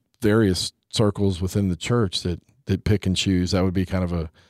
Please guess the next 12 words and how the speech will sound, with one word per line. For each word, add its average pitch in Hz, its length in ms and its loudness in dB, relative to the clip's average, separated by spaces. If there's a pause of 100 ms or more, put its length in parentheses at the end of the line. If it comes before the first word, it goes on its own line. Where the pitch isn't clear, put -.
(420)
maybe 95 200 4
a 87 40 4
Catholic 90 680 0
<laughs> - 880 -10
cafeteria, 95 680 2
a - 40 -2
cafeteria 98 580 0
Catholic 87 440 -2
type 85 280 -4
picking 92 340 0
and 85 120 0
choosing. 92 540 -2